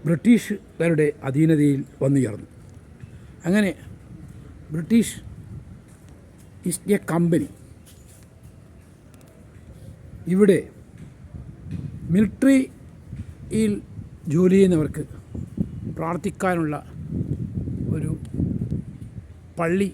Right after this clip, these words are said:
സ്ഥാപിക്കാൻ വേണ്ടി തീരുമാനമെടുത്തു. അന്ന് മലബാറിലെ ഏഴ് മിലിട്ടറി ബാരക്കുകളാണ് ഉണ്ടായിരുന്നത്. അതിൽ ഒരു ബാരക്ക് കണ്ണൂരിലായിരുന്നു. ആദ്യം അറുന്നൂറ്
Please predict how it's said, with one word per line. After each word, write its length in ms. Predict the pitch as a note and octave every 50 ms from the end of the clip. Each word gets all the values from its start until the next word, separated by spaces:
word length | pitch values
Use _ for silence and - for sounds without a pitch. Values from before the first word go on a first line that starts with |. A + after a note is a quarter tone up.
| - -
സ്ഥാപിക്കാൻ 420 | - - E3+ D#3+ E3+ D#3+ - E3+ D#3
വേണ്ടി 140 | D#3 D3+ D3 -
തീരുമാനമെടുത്തു. 480 | D3+ D3 C#3+ C#3+ C3 A#2+ A2 - - - - - - - - - - - - - - - - - - - - - - - - - - - - - - - - - D#3+
അന്ന് 200 | F#3 G#3+ B3 B3 A#3 A#3+ - - D#3+ E3
മലബാറിലെ 420 | E3 F3 F3 G3+ G#3+ G#3+ A3+ G3+ F3+ F3 F#3
ഏഴ് 140 | G3 A3 G#3 F#3
മിലിട്ടറി 280 | F#3 F3 D3+ G#3+ A3 G#3 F3
ബാരക്കുകളാണ് 480 | F3+ F3+ E3+ - - E3+ E3 D#3 D#3 D3+
ഉണ്ടായിരുന്നത്. 420 | C3+ C3+ C3+ A#2 A2 A#2 G#2+ G2+ - - - - - - - - - - - - - - - - - - - - - - - - D3+
അതിൽ 160 | E3+ G3 G#3 G#3 - - F3
ഒരു 140 | G#3+ C#4 C#4 C#4 - - D3+
ബാരക്ക് 360 | E3 E3 E3 E3+ - - F3 F3+ - - - - - - - - - - - - - - - - D#3+
കണ്ണൂരിലായിരുന്നു. 720 | D#3+ E3+ F3+ G3 F#3+ E3+ D#3 C#3+ C3+ B2+ A2 F#2+ - - - - - - - - - - - - - B2+
ആദ്യം 260 | D#3+ F3 F3+ A3 A3 A3+ - - - E3+
അറുന്നൂറ് 440 | F3+ F3+ G3 A3+ B3+ C4+ C4 C4